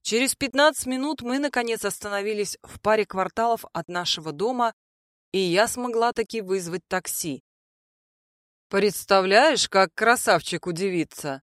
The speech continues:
Упустил птичку!» хихикнула мама и полезла в карман. «Представляю!» обреченно вздохнула я.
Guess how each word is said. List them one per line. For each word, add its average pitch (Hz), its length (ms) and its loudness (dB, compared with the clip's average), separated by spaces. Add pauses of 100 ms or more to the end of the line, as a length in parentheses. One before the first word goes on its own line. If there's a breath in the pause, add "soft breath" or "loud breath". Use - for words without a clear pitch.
(400)
Упустил 208 720 0
птичку!» 185 720 -4 (880)
хихикнула 226 680 0
мама 302 420 4
и 214 200 -2
полезла 185 460 2
в 190 80 -12
карман. 151 540 -4 (920)
«Представляю!» 170 1120 0 (600)
обреченно 202 720 0
вздохнула 175 600 -6
я. 151 340 -4